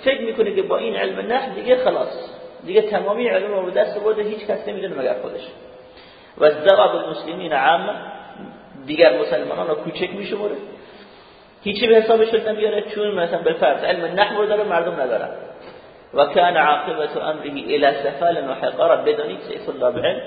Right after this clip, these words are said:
که عاقبت این چنین اشخاصی که به خودشون مینازن به اون علمی که به دست آوردن، بدونید که آخرش سفال و حقارته، یعنی کوچکی،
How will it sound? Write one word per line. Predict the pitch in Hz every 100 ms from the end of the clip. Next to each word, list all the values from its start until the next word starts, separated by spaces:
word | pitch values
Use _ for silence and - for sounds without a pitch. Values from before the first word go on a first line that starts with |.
| - - -
که | 151
عاقبت | 147 - - 104
این | 160 165
چنین | 156 156 -
اشخاصی | - - 202 -
که | 170
به | 156
خودشون | 208 170 170 151
مینازن | 156 135 - - 131
به |
اون | 165 180
علمی | 156 160 - 151 -
که | 151 185 - - - - - - - - - - -
به | 165
دست | 165 165 165
آوردن، | 156 151 180 226 226 - - - - - 170 180
بدونید | 196 196 190
که | -
آخرش | 117 151 185 185 - - - - - - - - - - -
سفال | 151 - 175 196 170
و | 165
حقارته، | 156 - 139 143 - 147
یعنی | 139 156 - - - -
کوچکی، | - - - 196